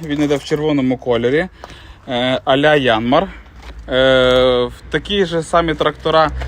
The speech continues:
в деяких країнах так і продаються. Solis Янмар пише на капоті. Сімдесят п'ять кінських сил із стаціонарною рідною кабіною. Повністю, е, кабіна герметична.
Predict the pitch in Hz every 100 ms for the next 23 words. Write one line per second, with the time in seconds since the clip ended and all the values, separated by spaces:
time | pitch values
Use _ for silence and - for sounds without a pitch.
0 | - - 156 156 160 143 151 151 151 135
1 | 151 143 143 151 135 131 127 135 180 160
2 | - 135 127 - 120 110 127 - - 175
3 | 165 165 160 170 170 175 - - - -
4 | - 151 147 180 156 160 147 147 135 -
5 | 127 - 135 175 196 - - - 139 143
6 | 156 143 156 156 151 143 135 143 135 127
7 | 127 127 123 127 147 220 - - - -
8 | - - - - - - - 165 170 147
9 | 156 143 - 131 117 143 151 147 135 156
10 | 151 123 117 - 170